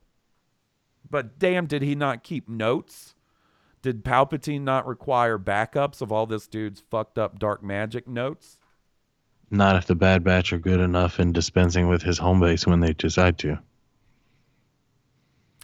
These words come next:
Speaker 1: Once again, a really good point, Will. Really good point, buddy.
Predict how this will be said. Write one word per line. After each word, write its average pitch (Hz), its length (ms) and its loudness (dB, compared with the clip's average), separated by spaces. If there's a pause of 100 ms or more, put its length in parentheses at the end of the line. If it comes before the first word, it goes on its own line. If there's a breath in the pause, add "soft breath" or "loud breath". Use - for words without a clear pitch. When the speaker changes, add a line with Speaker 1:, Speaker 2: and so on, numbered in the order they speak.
(100)
Speaker 1:
Once 165 280 -6
again, 113 280 -6
a 92 80 -4
really 85 420 -4
good 73 240 -10
point, 67 340 -14
Will. 65 300 -16 (1400)
Really 139 400 2
good 90 220 -2
point, 85 320 -8
buddy. 67 360 -12